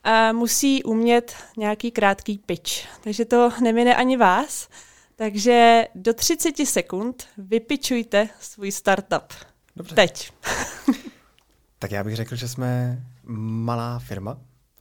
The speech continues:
Speaker 2: která, kterou tvoří pět zkušených, eh, technologů, kteří se snaží přispět k řešení z jedné z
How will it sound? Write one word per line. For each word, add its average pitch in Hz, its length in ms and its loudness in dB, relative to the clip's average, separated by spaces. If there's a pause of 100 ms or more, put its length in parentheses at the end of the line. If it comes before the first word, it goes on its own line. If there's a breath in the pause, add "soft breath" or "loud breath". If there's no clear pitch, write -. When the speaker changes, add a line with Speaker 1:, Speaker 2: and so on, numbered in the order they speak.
Speaker 2:
která, 104 580 -12 (100)
kterou 113 180 -4
tvoří 117 440 -8 (100)
pět - 320 -10 (420)
zkušených, 113 800 -10
eh, 104 520 -16 (360)
technologů, 95 640 -12 (1200 soft breath)
kteří 110 760 -10
se 127 160 -14
snaží 123 540 -8
přispět 131 640 -10
k 127 40 -14
řešení 127 840 -10
z 110 160 -14
jedné 127 500 -8 (280)
z - 240 -18